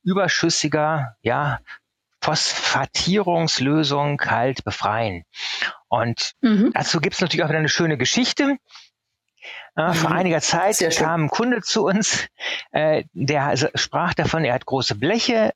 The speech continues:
Speaker 1: und die hat er im händischen Prozess gereinigt, Hochdruckreiniger, und anschließend wurden die mit dem händischen Prozess, äh, wieder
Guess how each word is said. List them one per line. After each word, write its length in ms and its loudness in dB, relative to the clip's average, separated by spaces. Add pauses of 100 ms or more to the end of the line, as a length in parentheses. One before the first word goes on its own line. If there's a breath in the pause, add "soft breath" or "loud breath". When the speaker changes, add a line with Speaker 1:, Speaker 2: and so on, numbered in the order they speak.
(120)
Speaker 1:
und 160 -4
die 80 0
hat 100 0
er 60 0
im 60 -2
händischen 720 0
Prozess 600 -2 (560 soft breath)
gereinigt, 840 0 (100)
Hochdruckreiniger, 1000 0 (280 loud breath)
und 160 -2
anschließend 840 0
wurden 380 0
die 160 0
mit 120 2
dem 80 0
händischen 500 2
Prozess, 680 -2
äh, 220 -2
wieder 360 0